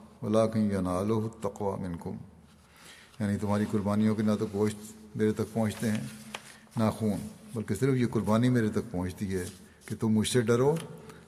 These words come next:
اور میرے لیے تقوی اختیار کرو۔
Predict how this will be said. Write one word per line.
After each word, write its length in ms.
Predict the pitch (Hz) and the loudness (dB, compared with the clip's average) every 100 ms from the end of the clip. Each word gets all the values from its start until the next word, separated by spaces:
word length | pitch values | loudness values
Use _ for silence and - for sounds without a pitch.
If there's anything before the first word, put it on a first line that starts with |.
| - | -8
اور 240 | 135 123 | 2 4
میرے 260 | 123 120 117 - - - - - | 6 4 2 -2 -12 -18 -20 -4
لیے 280 | 107 110 113 | 2 4 4
تقوی 320 | 113 110 107 | 0 0 2
اختیار 380 | 104 107 107 90 | 0 0 -2 -2
کرو۔ 280 | - 95 | -4 -4